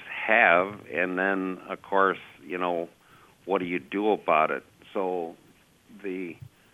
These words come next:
first order of business, I think, that, that's, um,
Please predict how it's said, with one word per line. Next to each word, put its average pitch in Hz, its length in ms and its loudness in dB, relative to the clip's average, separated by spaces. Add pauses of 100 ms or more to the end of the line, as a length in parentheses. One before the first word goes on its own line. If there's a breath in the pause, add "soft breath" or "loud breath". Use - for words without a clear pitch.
(360)
first 127 340 0 (180)
order 98 480 2
of 80 280 -4 (180)
business, 98 460 -2
I 85 180 0 (100)
think, 95 220 -4 (260)
that, 85 200 -6 (240)
that's, - 480 -6
um, 80 400 -4